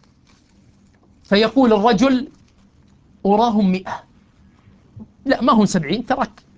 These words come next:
أشوفهم مائة، هم ألف". يقول عبد الله بن، "حتى أخذنا منهم رجلا فسألناه"، يعني بعد المعركة، "فقال: 'كنا ألفا'".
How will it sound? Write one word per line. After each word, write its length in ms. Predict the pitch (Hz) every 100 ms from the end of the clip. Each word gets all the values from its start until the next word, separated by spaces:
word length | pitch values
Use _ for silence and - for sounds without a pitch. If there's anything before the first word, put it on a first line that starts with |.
| _ _ 214
أشوفهم 380 | - 226 214
مائة، 220 | 185 - - _ _ _
هم 140 | 233 233
ألف". 360 | 311 254 - _ _ _ _ _ _ _ _ _ _ _ _ _ -
يقول 300 | 180 240 226
عبد 160 | 180
الله 200 | 214 226
بن، 220 | 196 208 -
"حتى 840 | 240 240 _ - 226 196 180 151 - _ _ _ 190
أخذنا 560 | - 233 185 202 180
منهم 360 | 190 226 196 196
رجلا 440 | 220 180 196 170
فسألناه"، 580 | 160 233 240 214 214 202
يعني 220 | 190 185
بعد 200 | 196 202
المعركة، 580 | 214 208 214 214 233 226 - _ _ _ _ _ _ _ _ _ _
"فقال: 380 | 190 185 220 185
'كنا 600 | 160 226 208 185 220 220 165
ألفا'". 360 | 143 - 120